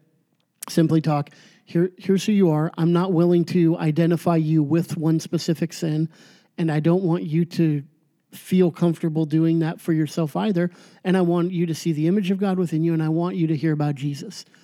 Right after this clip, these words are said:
You're right. Jesus, Jesus, Jesus. That's, that, that's the bottom line in this discussion.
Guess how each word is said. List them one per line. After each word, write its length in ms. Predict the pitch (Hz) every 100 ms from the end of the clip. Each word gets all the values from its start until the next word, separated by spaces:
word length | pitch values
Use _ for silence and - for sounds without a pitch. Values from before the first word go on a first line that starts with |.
| _ -
You're 120 | 165
right. 240 | 156 165
Jesus, 500 | 143 170 175 156 147
Jesus, 380 | - 160 147 151
Jesus. 580 | - 160 151 143 240 -
That's, 440 | 160 156 - - - _ _ _ _
that, 220 | - 175 180
that's 400 | 175 - - - 269
the 220 | 165 160
bottom 520 | 151 160 175 175 156
line 320 | 151 165 147
in 160 | 139 135
this 160 | 135
discussion. 680 | - - - 160 143 170 180